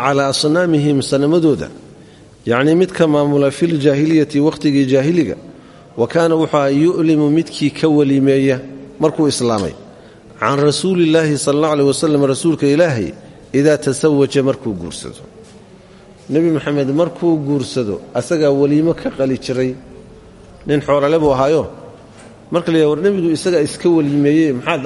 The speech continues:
u samaynaysaa?" "Warkaasi idinka idinma yaale, cuna. Raashinkan ka dherga, Nebi Maxamed baa guursadee, anaa ka weliimeynaya." Xaakim baa warinaya fil Mustadrak, mujalladka afraad, boqol iyo siddeetan, Dabaraani fil Kabiir, mujalladka labaad,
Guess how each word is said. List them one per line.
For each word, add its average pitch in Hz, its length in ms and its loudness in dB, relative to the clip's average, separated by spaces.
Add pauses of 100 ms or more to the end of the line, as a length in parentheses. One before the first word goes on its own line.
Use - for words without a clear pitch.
(140)
u 180 40 -4
samaynaysaa?" 147 580 -2 (840)
"Warkaasi 147 500 0
idinka 151 280 0
idinma 143 320 0
yaale, 135 400 2
cuna. 139 180 -2 (1120)
Raashinkan 139 440 0
ka 147 80 -2
dherga, 139 260 0
Nebi 151 180 2
Maxamed 131 260 -4
baa 127 100 0
guursadee, 120 440 -2 (200)
anaa 135 180 0
ka 139 120 0
weliimeynaya." 120 500 0 (2000)
Xaakim 180 420 0
baa 165 120 4
warinaya 156 440 2
fil 139 220 -2
Mustadrak, 135 520 0 (140)
mujalladka 151 500 0
afraad, 139 300 0
boqol 135 300 2
iyo 143 100 4
siddeetan, 147 480 0
Dabaraani 151 440 2
fil 143 200 -2
Kabiir, 139 320 2
mujalladka 139 420 0
labaad, 135 300 2